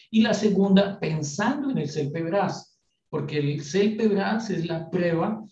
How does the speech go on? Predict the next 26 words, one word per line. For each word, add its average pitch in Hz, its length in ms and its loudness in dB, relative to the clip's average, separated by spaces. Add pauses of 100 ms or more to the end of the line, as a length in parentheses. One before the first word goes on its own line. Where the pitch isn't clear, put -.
(300)
que 156 120 -4
certifica, 139 840 -4
la 120 180 -4
única 226 340 4
que 143 140 -2
tiene 147 240 -6
validez 127 560 0
en 127 100 2
Brasil. 110 640 -4
Usted - 240 -6
puede 151 220 -4
hacer 143 380 0
el 131 140 -2
curso 120 300 -6
de - 60 -6
portugués - 680 -10
en - 260 -8
cualquiera 131 440 -4
de 139 60 -2
las - 140 -8
universidades - 600 -10
del 113 160 0
país, 120 360 -6
tenemos 110 360 -10
muy 131 300 2
buenos 110 280 0